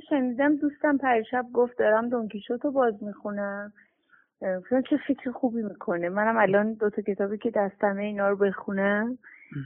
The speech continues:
Speaker 1: بشینم منم دونکیشوت بخونم. یعنی وقت می‌کنیم دونکیشوت بخونیم، شاهنامه رو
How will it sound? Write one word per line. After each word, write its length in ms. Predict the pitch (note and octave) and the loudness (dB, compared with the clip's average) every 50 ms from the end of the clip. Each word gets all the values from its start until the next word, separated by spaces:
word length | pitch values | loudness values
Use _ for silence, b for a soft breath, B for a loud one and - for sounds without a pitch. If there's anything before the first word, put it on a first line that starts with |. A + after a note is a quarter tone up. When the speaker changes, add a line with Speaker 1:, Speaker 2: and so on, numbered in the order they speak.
| - - | 4 6
Speaker 1:
بشینم 380 | A3+ A3 - - B3 A#3+ A#3+ | 6 6 6 4 4 6 6
منم 280 | A#3+ A#3+ A#3+ A#3+ A#3+ A#3 | 6 6 6 4 4 6
دونکیشوت 600 | G#3+ G#3+ G3+ G3 F#3+ - G3+ - - A3+ A3 G#3 | 6 6 6 4 2 -2 -2 2 2 2 2 4
بخونم. 380 | G3+ F#3+ F#3+ - F#3+ F#3 F#3 F3+ - - | 2 0 2 2 2 2 2 0 0 2
یعنی 520 | G3 G3 G3+ A3 B3 C4+ C#4 C#4+ C4+ - - | 4 4 6 6 6 8 8 6 6 6 6
وقت 340 | A#3+ B3+ C4+ - - - C4+ | 8 8 6 6 2 0 -2
می‌کنیم 420 | C4 B3 - C4 B3+ B3 B3 A#3+ | 0 2 2 2 2 2 2 2
دونکیشوت 680 | G#3+ G#3+ G3 F#3+ F#3 - F#3+ F3+ - A#3 A#3 A3+ - | 4 2 2 2 0 -2 -4 -2 2 2 0 2 2
بخونیم، 800 | - A#3 A3 A3 - A#3 A3+ A3 G#3+ G#3+ A3 G#3+ G#3 G#3+ G#3+ G#3 | 0 0 0 0 -2 -6 -4 -4 -4 -4 -2 -2 -2 -4 -6 -4
شاهنامه 540 | - - G3 F3+ G3 F#3+ F3+ F3 F3 F#3 G3 | -2 0 0 0 0 0 0 0 2 4 4
رو 140 | G#3 A#3 | 4 4